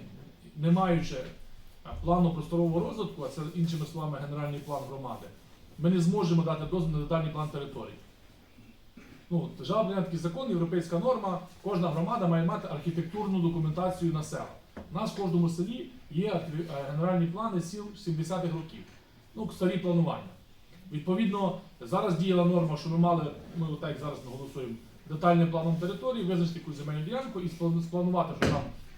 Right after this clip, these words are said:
буде школа, садочок, житлова забудова, там, полігон сміттєвий, будь-що, так? З першого січня двадцять п'ятого року, тобто післязавтра, ми такі детальні плани давати не зможемо, отакі, як ми зараз голосуємо, оскільки ми не виготовили, е, п-, п-, п-,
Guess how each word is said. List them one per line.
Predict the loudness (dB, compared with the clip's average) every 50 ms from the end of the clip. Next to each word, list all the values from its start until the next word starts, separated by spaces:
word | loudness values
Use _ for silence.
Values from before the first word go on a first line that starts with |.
| -12 -12
буде | -12 -12 -12
школа, | -12 -10 -4 -2 0 0 2 0
садочок, | 0 0 2 2 2 2 2 0 0 -2 -2 -4 -8 -12
житлова | -12 -8 -6 -4 -2 0 0
забудова, | 2 4 4 4 4 4 4 4 4 2 0
там, | -4 -6 -8 -10 -10 -12 -14 -14
полігон | -12 -8 -6 -4 -2 -2 0 -2 -2
сміттєвий, | -4 -4 -4 -2 -2 -2 -2 0
будь-що, | 0 0 0 -2 -4 -10 -12 -12 -10
так? | -8 -8 -8 -10 -14 -18 -20 -20 -20 -20 -20 -20 -20 -20 -20 -20 -20 -20
З | -18 -8
першого | -2 0 0 0 0 0 -2 -2
січня | -2 -4 -4 -4 -4 -2 -2 -2 -4 -4 0
двадцять | 2 2 2 2 0
п'ятого | 0 0 0 0 0 0
року, | 0 0 -2 -4 -8
тобто | -10 -10 -12 -12 -10
післязавтра, | -6 -6 -4 -4 -6 -8 -6 -4 -6 -6 -6 -8 -10 -12 -12 -16 -20 -20 -20 -18 -6 -2
ми | 0 0
такі | 2 2 0 0
детальні | 0 0 2 4 4 4 4
плани | 4 4 4 4 4 4
давати | 2 0 0 0 -2 -2 -2 0
не | 0 2
зможемо, | 4 4 4 4 2 0 -2 -2 -4 -4 -6 -10
отакі, | -10 -10 -8 -4 -2 -2
як | -2
ми | -2 -2 -4
зараз | -4 -4 -6
голосуємо, | -6 -6 -6 -4 -4 -4 -4 -6 -8 -10 -12 -14 -16 -16 -14
оскільки | -12 -6 -4 -2 0 2 2
ми | 4 4
не | 4 6 6
виготовили, | 6 6 6 4 4 0 -2 -2 -2 -4 -6 -6 -6 -4 -6
е, | -4 -4 -4 -2 -2 -2 -2 -4 -4 -6 -8 -16 -20 -20 -20 -20 -14 -8
п-, | -6 -4
п-, | -4 -4 -6 -6 -6
п-, | -6 -6 -6 -6 -6 -6 -6 -4 -6 -6 -6